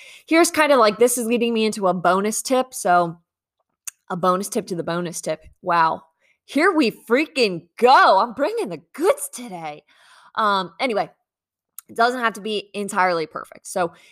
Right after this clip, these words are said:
if you're planning on stepping on stage to compete in a competition, or if you're, like, a high performance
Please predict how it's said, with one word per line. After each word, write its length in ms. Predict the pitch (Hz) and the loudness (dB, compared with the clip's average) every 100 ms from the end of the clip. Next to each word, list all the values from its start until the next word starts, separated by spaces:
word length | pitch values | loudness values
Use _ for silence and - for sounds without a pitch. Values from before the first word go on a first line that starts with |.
| _ - | _ -2
if 160 | 277 | -2
you're 220 | 226 302 370 | 0 -2 -2
planning 360 | - 254 262 | -2 -2 -2
on 120 | 247 | -4
stepping 360 | 220 226 214 214 | -2 -2 -2 -4
on 140 | 196 | -6
stage 420 | 190 190 180 185 - | -6 -2 -2 -2 -8
to 100 | 220 | -10
compete 420 | 190 175 233 - | -10 -8 -10 -8
in 60 | |
a 60 | 185 | -8
competition, 800 | - 165 - - 302 277 277 254 | -4 -4 -4 -8 -6 -2 -2 -2
or 220 | 208 202 | 2 2
if 80 | 190 | 2
you're, 200 | 254 302 | 0 2
like, 140 | 240 | 0
a 60 | 180 | -2
high 240 | - 214 | 2 0
performance 500 | 214 226 214 208 190 | 0 -4 -4 -4 -4